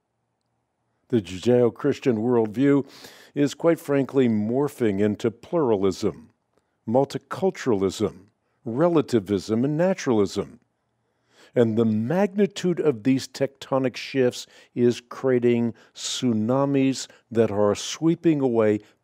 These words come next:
pillars of civilization that have stood for centuries. Consider that as free love of the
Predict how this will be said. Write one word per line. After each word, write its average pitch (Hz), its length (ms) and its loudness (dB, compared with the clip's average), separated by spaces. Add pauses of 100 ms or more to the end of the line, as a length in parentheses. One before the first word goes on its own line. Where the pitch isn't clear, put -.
(140)
pillars 165 680 0 (420)
of 107 160 2
civilization 113 1000 -2
that 101 240 -2
have 101 260 -2
stood - 320 -4
for 101 140 -6
centuries. - 920 -8 (1000)
Consider 127 460 2
that 104 300 2 (1080)
as 120 160 4
free 170 340 -2
love 135 380 2
of 92 140 -4
the 104 200 2